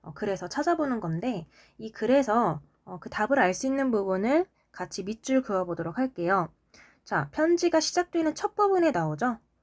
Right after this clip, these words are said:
"너희는 항상 버릇처럼", 버릇이라는 낱말이 나오니까, 자, "버릇처럼 말하기를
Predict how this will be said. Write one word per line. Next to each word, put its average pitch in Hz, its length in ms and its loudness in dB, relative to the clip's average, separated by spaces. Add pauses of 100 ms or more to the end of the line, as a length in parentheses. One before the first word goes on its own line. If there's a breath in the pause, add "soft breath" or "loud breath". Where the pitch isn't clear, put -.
(400)
"너희는 180 520 -2
항상 240 460 0 (120)
버릇처럼", 175 760 -2
버릇이라는 220 640 0
낱말이 165 360 0
나오니까, 165 540 -4 (600 soft breath)
자, 143 60 -14
"버릇처럼 254 460 0
말하기를 175 500 2